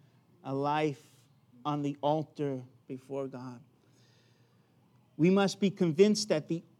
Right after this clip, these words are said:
that only the Messiah can ultimately redeem this world. Not ourselves,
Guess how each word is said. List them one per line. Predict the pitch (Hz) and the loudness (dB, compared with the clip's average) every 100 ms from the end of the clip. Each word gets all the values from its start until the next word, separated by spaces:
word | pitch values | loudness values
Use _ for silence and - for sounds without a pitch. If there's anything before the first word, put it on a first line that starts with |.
| _ _ _ | _ _ _
that | 156 165 - | -2 -2 -2
only | 180 208 233 233 226 | 4 6 8 6 6
the | 190 | 6
Messiah | 190 165 - - 180 214 214 208 | 6 2 0 -2 2 4 6 4
can | 214 170 - | 0 -4 2
ultimately | 202 202 196 190 190 180 170 | 2 4 0 0 -2 0 2
redeem | 156 131 143 156 160 143 | 0 0 0 2 2 2
this | 147 - 139 | 0 0 2
world. | 139 135 113 - - - - _ _ _ _ _ _ _ _ _ - - _ _ _ _ _ _ - | 4 4 0 -10 -20 -20 -20 _ _ _ _ _ _ _ _ _ -20 -20 _ _ _ _ _ _ -10
Not | 139 156 170 | -4 -2 -2
ourselves, | 165 147 190 143 127 123 127 - - | -2 -4 -8 -6 -8 -10 -18 -20 -20